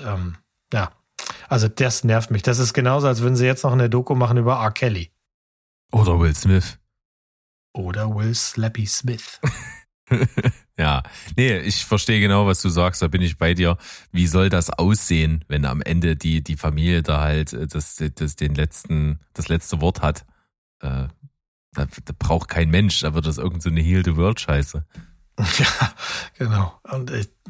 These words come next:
Speaker 1: ja,
Speaker 2: Ja.
Speaker 1: es will sich mir halt einfach nicht erklären. Es gibt, äh, tolle Musiker und da werden bestimmt Biopics und Dokus gemacht, ähm, die toll sind, aber das, nee,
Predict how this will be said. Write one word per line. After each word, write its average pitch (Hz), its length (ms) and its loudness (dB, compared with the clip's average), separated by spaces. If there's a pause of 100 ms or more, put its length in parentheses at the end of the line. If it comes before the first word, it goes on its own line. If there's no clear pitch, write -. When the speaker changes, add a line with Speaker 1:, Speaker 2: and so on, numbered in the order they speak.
(140)
Speaker 1:
ja, 98 220 -2
Speaker 2:
Ja. 107 80 -12
Speaker 1:
es 107 160 0
will 135 120 4
sich 135 200 2
mir 120 140 4
halt 123 120 2
einfach 120 260 0
nicht 110 140 0
erklären. 117 340 0
Es 104 100 0
gibt, - 320 -4
äh, 120 160 -6
tolle 143 240 0
Musiker 117 520 0
und 113 220 2
da 113 160 4
werden 113 240 4
bestimmt 120 320 0
Biopics 120 520 0
und 104 100 -2
Dokus 113 320 -2
gemacht, 110 400 0 (600)
ähm, 107 240 0
die 107 140 0
toll 120 300 2
sind, 110 320 2
aber 101 500 0 (180)
das, - 440 -2 (520)
nee, 92 180 -10